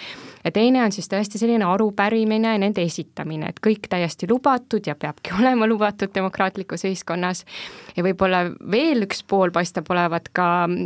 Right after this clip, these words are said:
selline üksteise võib-olla moraalne survestamine, et nägime ju meedia vahendusel ka, kuidas siis, ähm, loeti erinevaid raamatuid ja lehti,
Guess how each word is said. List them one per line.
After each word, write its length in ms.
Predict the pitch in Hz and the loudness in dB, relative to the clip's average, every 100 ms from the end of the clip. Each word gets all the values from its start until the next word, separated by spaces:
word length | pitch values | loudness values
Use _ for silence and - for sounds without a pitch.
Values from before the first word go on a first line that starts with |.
| 180 | -4
selline 420 | 185 180 170 170 185 | -4 -2 0 0 0
üksteise 420 | - - 175 180 | -4 -4 -2 -2
võib-olla 260 | 170 175 170 | -2 0 0
moraalne 500 | 170 220 285 170 160 | 2 2 2 2 -2
survestamine, 800 | 180 165 160 - 156 160 156 160 | -2 -2 -6 -6 -6 -4 -4 -4
et 120 | - | -2
nägime 360 | 175 180 170 165 | -2 -2 -2 -2
ju 160 | 165 165 - - - | -2 -4 -8 -18 -2
meedia 340 | 196 196 185 170 | 0 2 0 0
vahendusel 520 | 185 170 165 175 156 | 0 0 -4 -6 -2
ka, 160 | 170 165 | 0 0
kuidas 300 | 160 165 - - | -4 -6 -6 -6
siis, 220 | 160 - - | -6 -6 -6
ähm, 180 | 160 160 | -4 0
loeti 540 | 170 190 190 208 175 190 | 2 2 2 0 0 -2
erinevaid 420 | 185 185 190 185 175 | -2 0 0 0 0
raamatuid 640 | 175 175 170 170 185 180 | 0 2 0 -2 -4 -2
ja 100 | 175 | -2
lehti, 540 | 160 160 - - 175 | -2 -4 -6 -6 -4